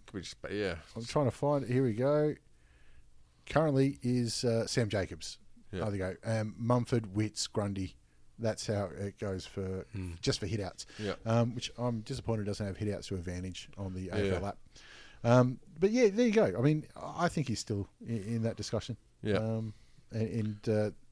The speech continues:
Speaker 2: his form's coming, getting better as
Speaker 1: Yeah.
Speaker 2: the season goes on, so he'll probably improve.
Speaker 3: While I'm looking at stats, uh, Charlie Dixon leading the, uh, league in contested marks.
Speaker 2: Yeah.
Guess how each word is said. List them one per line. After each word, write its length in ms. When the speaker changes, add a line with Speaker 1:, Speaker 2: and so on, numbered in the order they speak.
Speaker 2:
his 220
form's 500
coming, 240
getting 220
better 240
as 60
Speaker 1:
Yeah. 60
Speaker 2:
the 60
season 220
goes 140
on, 100
so 140
he'll 140
probably 200
improve. 380
Speaker 3:
While 160
I'm 60
looking 200
at 60
stats, 420
uh, 260
Charlie 300
Dixon 400
leading 500
the, 460
uh, 340
league 400
in 240
contested 440
marks. 520
Speaker 2:
Yeah. 160